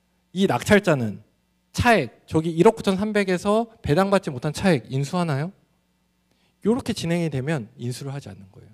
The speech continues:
그렇기 때문에 입찰자가 들어오는 것이죠. 그래서 일억 오천오백 중에서 뭐 배당받는 금액을 주택도시공사는 그것만 받고 더 이상은 낙찰자에게 책임을 안 묻겠다라는 의사표시를 한 사건인 거예요.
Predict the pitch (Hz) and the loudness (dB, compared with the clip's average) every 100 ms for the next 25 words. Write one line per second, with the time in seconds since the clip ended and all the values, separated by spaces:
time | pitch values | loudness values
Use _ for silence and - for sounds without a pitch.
0 | _ _ - - 214 226 190 175 160 117 | _ _ -2 4 6 6 2 2 0 2
1 | 175 160 127 117 120 131 104 107 101 - | 2 2 -2 0 2 2 0 -6 -10 -8
2 | 95 120 - _ _ _ _ - 160 175 | -10 -10 -14 _ _ _ _ 0 2 6
3 | 214 214 - _ 170 202 151 180 160 131 | 6 4 -8 _ 6 8 8 6 6 6
4 | 160 151 - 127 107 107 95 _ _ _ | 6 4 -2 -4 -2 -4 -8 _ _ _
5 | 110 107 117 151 _ _ _ _ _ _ | -10 -8 -8 -12 _ _ _ _ _ _
6 | - 135 165 143 131 147 165 165 - 123 | 0 0 2 0 -2 -6 -6 -10 -2 2
7 | 123 165 190 208 - - - 139 127 117 | 4 6 4 2 -6 -12 0 2 4 0
8 | 123 120 123 117 143 175 139 - - 139 | -2 -2 -2 0 2 4 4 2 0 0
9 | 113 - - 117 123 143 143 180 - - | 0 -6 -4 -2 -2 -2 0 -2 -4 -6
10 | - - 156 147 131 127 165 175 _ _ | -4 0 0 2 0 2 0 0 _ _
11 | - 185 180 135 117 151 156 - 117 - | -6 -4 -4 -4 -4 -4 -4 -2 -6 -6
12 | _ _ _ - 123 127 160 156 113 151 | _ _ _ -12 -8 -6 -6 -8 -6 -4
13 | 147 120 139 120 - - 98 95 92 92 | -4 -6 -6 -8 -10 -14 -16 -16 -18 -20